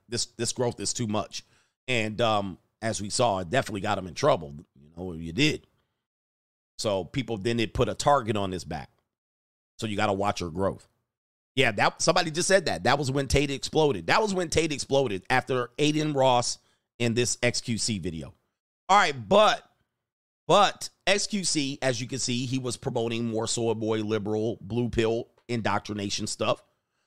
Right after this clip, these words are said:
Well, then what happened was he got his red pill wake-up call.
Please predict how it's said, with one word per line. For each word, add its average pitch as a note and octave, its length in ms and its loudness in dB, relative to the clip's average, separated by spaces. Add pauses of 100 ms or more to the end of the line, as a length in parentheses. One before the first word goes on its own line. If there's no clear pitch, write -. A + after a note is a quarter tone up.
(200)
Well, E3+ 160 6
then F3+ 240 4
what E3+ 160 4
happened D#3 460 2
was A#2+ 280 2
he D#3+ 120 0
got D3 200 4
his C3 160 -2
red B2 260 -2
pill A#2 280 0
wake-up B2+ 400 0
call. D#2 340 -2